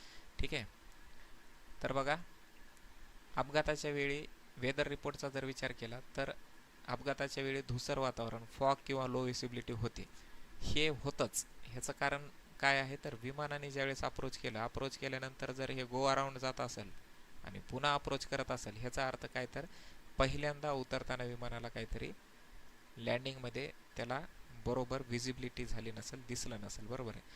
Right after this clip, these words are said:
कोणतंही मोठं तुफान नव्हतं, वादळ नव्हतं, तरी पण व्हीएफआर है ना, म्हणजे ज्याला आपण काय म्हणू शकतो, व्हिजिबिलिटी आहे ना, ती काय होती तर कमी होती. तर ह्या दोन गोष्टी आपल्याला आजच्या ह्या अपघाताच्या मागच्या लक्षात घेणं गरजेचं आहे.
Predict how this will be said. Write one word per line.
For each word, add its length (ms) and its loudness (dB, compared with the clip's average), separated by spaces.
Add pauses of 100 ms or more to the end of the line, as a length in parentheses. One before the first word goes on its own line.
(340)
कोणतंही 320 2
मोठं 260 -2 (100)
तुफान 280 0
नव्हतं, 260 -2
वादळ 360 2
नव्हतं, 320 -2 (120)
तरी 140 0
पण 160 -6 (200)
व्हीएफआर 480 2 (680)
है 80 2
ना, 180 0
म्हणजे 260 -6
ज्याला 240 0
आपण 160 -2
काय 180 -4
म्हणू 160 -6
शकतो, 400 -8
व्हिजिबिलिटी 640 -2
आहे 100 -4
ना, 80 -8 (540)
ती 60 0
काय 160 4
होती 320 -2
तर 100 -2 (200)
कमी 180 2
होती. 300 -4 (640)
तर 100 -6
ह्या 140 12
दोन 260 4
गोष्टी 300 2
आपल्याला 340 -2
आजच्या 380 -4 (540)
ह्या 160 2
अपघाताच्या 500 0
मागच्या 460 -4
लक्षात 320 0
घेणं 320 -6
गरजेचं 360 -4
आहे. 140 -10